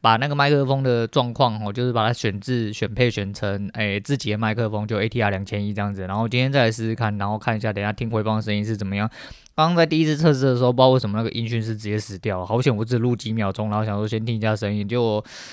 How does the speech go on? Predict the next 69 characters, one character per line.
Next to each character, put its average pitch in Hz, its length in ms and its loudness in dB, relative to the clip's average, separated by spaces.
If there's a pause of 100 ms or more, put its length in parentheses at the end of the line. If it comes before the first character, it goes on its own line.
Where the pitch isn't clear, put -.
(180)
呃， 123 160 4
不 147 100 2
知 156 80 2
道， 151 200 8
反 120 100 0
正 147 140 2
第 147 100 6
二 143 60 6
次 139 320 2
设 131 240 0
置 131 160 -2
的 113 120 2
时 107 60 -4
候 113 100 2
是 120 160 -2
有 101 240 -2 (160)
正 127 140 -2
常， 107 160 -2 (140)
哦， 107 180 0
正 135 160 2
常 107 220 -6
播 113 260 -2
出， 110 300 -2
哦， 107 120 -2
正 113 140 -2
常 110 160 -2
播 110 180 -2
出， 110 200 -6
就 110 120 -2
希 110 200 -4
望 107 180 0
这 110 80 -2
个 101 240 -2
不 - 80 -10
要 110 160 0
我 101 140 0
他 113 100 -2
妈 117 160 0
讲 98 220 -4
了 95 380 -4
一 101 120 -8
阵 127 240 0
子 107 180 -10
之 120 220 -4
后， 120 160 2
然 104 100 -2
后 113 160 -2
发 113 240 0
现 117 220 -2
他 120 80 0
妈 117 200 0
的 113 40 -2
声 113 180 -4
音 113 120 -6
是 120 120 -4
没 101 160 -4
办 113 120 0
法 92 80 -2
用， 104 160 -2 (340)
所 165 100 4
以 156 60 6
保 165 260 8
险 185 240 2
起 131 160 -2
见， 139 240 0
今 135 160 0
天 147 220 4
应 160 260 -2
该， 147 360 4